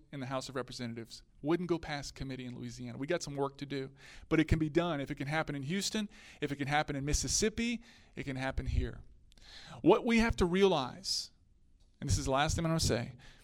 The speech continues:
what we have to realize is that there are people in our country who hate religion, and they hate religious freedom, and they would like to abolish the First Amendment. To them, the only freedom of religion is freedom from religion.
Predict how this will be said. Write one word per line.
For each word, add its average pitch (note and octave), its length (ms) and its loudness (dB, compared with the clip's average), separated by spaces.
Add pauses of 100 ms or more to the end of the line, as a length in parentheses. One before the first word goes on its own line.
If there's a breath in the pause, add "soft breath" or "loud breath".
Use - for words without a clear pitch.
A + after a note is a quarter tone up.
(280 loud breath)
what - 140 -2
we G3+ 80 6
have F#3+ 100 0
to D#3+ 100 4
realize C#3+ 360 4
is B2+ 100 -4
that C#3 180 -2
there D#3 160 2
are F3 60 -2
people E3+ 260 -4
in D3 80 -4
our C#3 100 -2
country C3+ 480 -4
who C3 120 -4
hate - 440 -2
religion, C3+ 540 0 (560 soft breath)
and C#3+ 120 -2
they C3 100 2
hate D3 280 -2
religious C3+ 420 0
freedom, C3+ 580 -2
and C#3 120 -4
they D#3 120 2
would G3 140 2
like E3 240 -2
to D3 180 6
abolish C3+ 880 2 (200)
the C3+ 80 -6
First C#3 380 0
Amendment. C#3+ 600 -4 (440 soft breath)
To F3 120 10
them, B3+ 460 4 (220 loud breath)
the F3 140 6
only C4 260 6
freedom A3+ 380 2
of F3+ 100 -4
religion F#3 400 4
is D3+ 100 -2
freedom E3+ 360 2
from E3 420 -2
religion. C3 500 -4